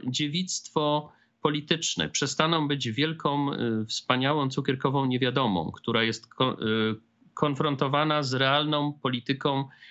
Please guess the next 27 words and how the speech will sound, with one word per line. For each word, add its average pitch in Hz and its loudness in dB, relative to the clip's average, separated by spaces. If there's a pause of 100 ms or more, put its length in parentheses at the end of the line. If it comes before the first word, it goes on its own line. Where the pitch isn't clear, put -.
(100)
Macrona, 135 2
która 143 -2
się 135 -2
mogła 131 0
podobać, 123 0
mogła 117 2
nie 117 2
podobać. 110 0 (380)
Więc 143 0
to 156 0
wcale 226 0
nie 214 0
jest 190 0
zły 185 2
pomysł, 156 0
zwłaszcza 175 0
że 147 0 (520)
we 139 2
Francji 160 0
władza 151 0
prezydencka 156 -2
jest, 147 -4
e, 139 -2
bardzo 143 0
silna. 131 2
Ona, 147 0
e, 135 0